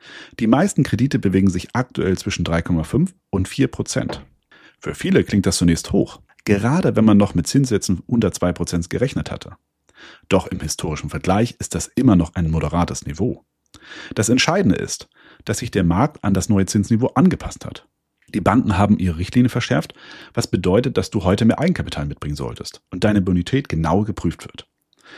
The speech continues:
Besonders bei Immobilien, die energetisch nicht auf dem neuesten Stand sind, schauen Kreditgeber ganz genau hin. Gleichzeitig machen die steigenden Mieten das Eigentum wieder attraktiver. Wenn du zur Miete wohnst, kennst du vielleicht das Gefühl, monatlich viel Geld zu zahlen,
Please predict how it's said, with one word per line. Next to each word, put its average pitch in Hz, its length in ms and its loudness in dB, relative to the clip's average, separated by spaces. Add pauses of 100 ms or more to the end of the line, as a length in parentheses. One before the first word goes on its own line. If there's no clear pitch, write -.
(120)
Besonders 151 420 2
bei 131 120 4
Immobilien, 104 600 2 (220)
die - 60 -6
energetisch 85 540 -2
nicht 98 300 2
auf - 100 -6
dem 67 100 -6
neuesten - 260 -8
Stand 80 280 -4
sind, 107 240 -4 (180)
schauen 95 240 -4
Kreditgeber 113 560 -2
ganz 78 240 -4
genau 127 300 4
hin. - 180 -8 (880)
Gleichzeitig 90 460 0
machen 90 220 0
die 87 80 -2
steigenden 87 320 2
Mieten 104 260 4
das 82 180 -2
Eigentum 101 360 2
wieder 87 140 2
attraktiver. - 580 -2 (420)
Wenn 127 80 0
du 135 100 8
zur 170 140 4
Miete 175 280 4
wohnst, 139 280 4 (260)
kennst - 320 0
du 117 60 0
vielleicht 98 320 2
das 98 140 -6
Gefühl, 98 260 0
monatlich 92 460 2
viel 214 180 2
Geld - 220 0
zu 92 100 -4
zahlen, 90 320 0